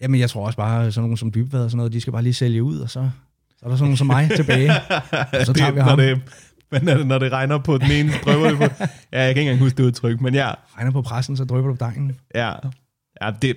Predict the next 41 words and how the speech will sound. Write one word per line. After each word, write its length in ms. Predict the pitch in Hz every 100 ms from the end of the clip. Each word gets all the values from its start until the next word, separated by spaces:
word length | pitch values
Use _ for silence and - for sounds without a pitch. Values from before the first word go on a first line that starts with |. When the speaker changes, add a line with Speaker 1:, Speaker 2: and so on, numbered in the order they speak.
| - -
Speaker 2:
det 100 | 131
er 140 | 113 120
der 100 | 127
sgu 200 | - 123
nok 280 | 117 120 120
noget 260 | 117 110
om. 220 | 90 - - _ _ _ _
Det 80 | 135
kan 100 | 127
sgu 120 | 127
godt 160 | 120 110
være, 160 | 117 107
der 60 |
er 100 | 92
det. 200 | - 53 - _ _
Speaker 1:
Jamen, 100 | 151
det 80 | 175
tror 140 | -
jeg. 80 | 55 - _ _
Og 60 | 110
det 80 | 123
håber 200 | 110 156
jeg 80 | 92
da. 60 | - _ _ _ _ _ -
Øhm, 400 | 95 82 - - _
Speaker 2:
Mm. 220 | 143 139 131 - _ _ -
Speaker 1:
men, 180 | 147 139
men 100 | 135
jeg 100 | 104
har 120 | 147
da 60 | 139
også 140 | 143
sådan, 160 | 147 135
jeg, 120 | 120 107
jeg 120 | 104
er 160 | 101 135
jo, 500 | 160 147 123 107 78 _ _ _ 98
ja, 140 | 95 123
på 120 | 123
TikTok, 500 | - 147 160 131
der 80 | -